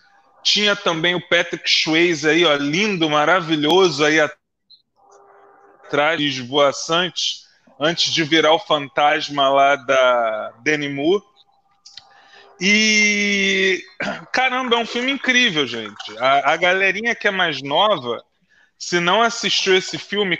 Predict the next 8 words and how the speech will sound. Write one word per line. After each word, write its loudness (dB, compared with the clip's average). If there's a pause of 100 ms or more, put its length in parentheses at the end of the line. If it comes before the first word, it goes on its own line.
(120)
corram 4
pra 0
ver, 0
porque -2
vale 2
muito -4
a 2
pena. -2